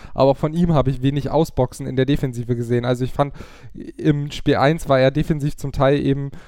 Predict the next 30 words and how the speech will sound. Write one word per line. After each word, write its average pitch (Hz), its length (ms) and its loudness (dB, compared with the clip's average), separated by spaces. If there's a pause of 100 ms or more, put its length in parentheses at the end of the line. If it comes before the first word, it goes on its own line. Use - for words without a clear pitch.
(160)
mit 143 260 -2
Rudy 156 220 0
Gobert 143 640 4
ein 139 120 -8
bisschen 151 280 0
überfordert. 151 720 2
Der 143 100 4
hat 143 160 0
ihn 139 100 -4
mit 135 140 -2
seiner 135 260 4
Physis 156 380 -2
immer 151 260 0
wieder, 139 840 4
äh, - 40 -8
ja, 127 440 4
zurechtgestutzt - 960 -2
unterm 156 320 -2
Korb. 151 340 4 (380)
Und, 139 420 0
äh, 131 240 4
ja, 131 200 6
im 120 120 -4
zweiten 131 380 0
Spiel 143 600 0
auch 143 380 0
da 139 320 4
wieder, 120 340 2 (220)
gerade 135 360 4
beim 131 420 0